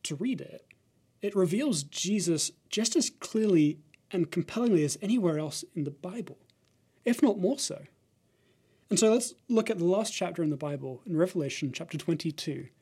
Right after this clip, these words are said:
uh, picking up in verse one. It says, "Then the angel showed me the river of the water of life, bright as crystal,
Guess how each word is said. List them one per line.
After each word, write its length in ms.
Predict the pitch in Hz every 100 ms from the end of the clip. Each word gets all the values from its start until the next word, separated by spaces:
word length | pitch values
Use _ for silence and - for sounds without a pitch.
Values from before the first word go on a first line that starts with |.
| _ _ _ _ _ -
uh, 180 | 135 123 -
picking 220 | - 180 175
up 100 | 160
in 100 | 143
verse 220 | 143 - -
one. 220 | 135 123 _ _ _ _ _ _ _ _ _ _ _ _ -
It 100 | 175
says, 440 | - 165 143 143 - _ _ _ _ _ _ _ _ _
"Then 140 | 180
the 160 | 196 240
angel 320 | 208 240 262
showed 300 | - 202 180
me 100 | 175
the 120 | 160
river 320 | 156 160 160 175
of 180 | 160
the 80 | 160
water 380 | 147 151 139 143
of 120 | 131
life, 480 | 143 131 110 - - _ _ _ _ _ _ _ _
bright 320 | 170 190 233
as 120 | 196 -
crystal, 600 | - 180 - - 135